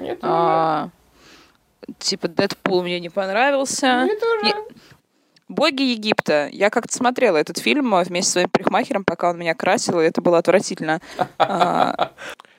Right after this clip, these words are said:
Speaker 3: Я надеюсь, парикмахер не отвлекался и не покрасил тебя там в Рамзеса второго или что?
Speaker 2: «Марсианин».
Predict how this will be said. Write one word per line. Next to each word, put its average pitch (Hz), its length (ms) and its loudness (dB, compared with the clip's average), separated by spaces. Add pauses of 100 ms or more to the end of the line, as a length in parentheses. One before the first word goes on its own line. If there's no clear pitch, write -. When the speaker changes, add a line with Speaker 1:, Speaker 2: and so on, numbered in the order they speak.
(180)
Speaker 3:
Я 139 160 2
надеюсь, 165 520 0 (120)
парикмахер 180 580 0
не 156 100 2
отвлекался 156 640 0
и 127 60 2
не 120 80 2
покрасил 123 560 0
тебя 110 280 0
там 101 400 -4
в 107 60 -4
Рамзеса 110 460 2
второго 113 500 2
или 110 240 -8
что? - 140 -20 (500)
Speaker 2:
«Марсианин». 202 840 0